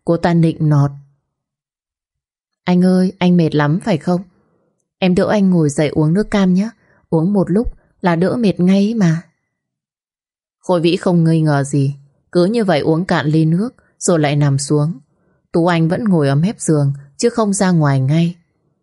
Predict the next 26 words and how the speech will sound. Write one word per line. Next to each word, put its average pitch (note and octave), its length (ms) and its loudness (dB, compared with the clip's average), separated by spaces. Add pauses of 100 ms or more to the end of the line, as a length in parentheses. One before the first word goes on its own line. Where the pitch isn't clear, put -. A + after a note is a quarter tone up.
(180)
Được D#3 200 0
một D3 200 2
lúc G#3 180 0
vẫn G#3 180 -4
không F#3 220 -2
thấy D#3+ 160 0
động E3 220 -2
tĩnh G#3+ 220 -4
gì, C#3+ 320 0 (320)
lại D#3 200 -2
thấy D#3+ 180 0
Khôi F3 220 -2
Vĩ F3 180 -2
nhắm E3+ 300 0
mắt C4+ 180 -4
thở E3+ 160 0
đều D3 220 0
đều. C#3+ 280 0 (440)
Cô F3 120 -2
ta F3 140 -2
nghĩ G3 240 0
rằng D3 380 0 (180)
anh G3+ 180 -2
đã A3 80 -2
ngủ F#3+ 380 0
quên F#3 280 0